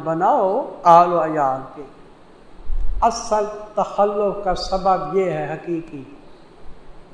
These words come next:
کہ تم نے دل میں یہ سمجھ لیا تھا کہ یہ پندرہ سو آدمی جا رہے ہیں کہاں؟ مکے، اور وہاں ہزاروں کافر رہتے ہیں،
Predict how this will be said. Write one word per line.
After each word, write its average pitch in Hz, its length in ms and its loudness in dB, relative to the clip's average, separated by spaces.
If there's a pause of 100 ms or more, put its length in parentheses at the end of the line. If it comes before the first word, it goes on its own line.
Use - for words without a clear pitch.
(220)
کہ 180 60 -14 (160)
تم 202 260 4
نے 202 340 0
دل 208 360 4
میں 185 100 4
یہ 202 180 6
سمجھ 165 480 2
لیا 151 360 -6 (120)
تھا 143 340 -4 (800)
کہ 175 60 0
یہ 175 180 2 (120)
پندرہ 190 460 2
سو 175 200 2
آدمی 170 460 2
جا 160 300 0
رہے 156 140 -6
ہیں 170 200 -8
کہاں؟ 185 300 0 (640)
مکے، 170 720 -8 (460)
اور 175 180 0
وہاں 175 500 -2
ہزاروں 202 500 2 (220)
کافر 185 520 0
رہتے 156 360 -10
ہیں، 160 220 -10